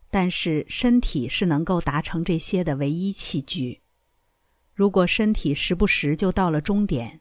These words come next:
即死亡，那么达成目标就需要很多世的时间。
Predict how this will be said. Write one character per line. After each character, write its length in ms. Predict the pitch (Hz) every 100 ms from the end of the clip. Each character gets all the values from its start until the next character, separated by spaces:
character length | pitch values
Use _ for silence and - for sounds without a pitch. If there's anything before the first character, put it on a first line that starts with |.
| _
即 200 | - 160
死 260 | - - 117
亡， 400 | 123 127 131 196 _ _ _ _ _ _ -
那 100 | 196
么 100 | 170
达 180 | 156 147
成 180 | - 180
目 180 | 180 170
标 260 | 185 180
就 160 | 185 190
需 220 | - 202
要 160 | 190 170
很 220 | - 123
多 180 | 196 214
世 240 | - 190
的 100 | 147
时 220 | - -
间。 400 | 135 175 156 170